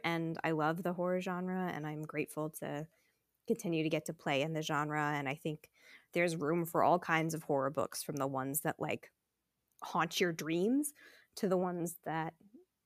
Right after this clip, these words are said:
make you laugh and give you hope. I think it's a broad genre,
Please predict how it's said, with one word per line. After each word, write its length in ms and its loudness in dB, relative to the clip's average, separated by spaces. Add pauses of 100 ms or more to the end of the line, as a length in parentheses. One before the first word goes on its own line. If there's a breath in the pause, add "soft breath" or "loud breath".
(380)
make 240 2
you 100 6
laugh 520 -2
and 380 -2 (480 soft breath)
give 140 4
you 120 6
hope. 380 2
I 80 -2
think 380 -4 (720)
it's 160 2
a 40 6
broad 380 4
genre, 580 -4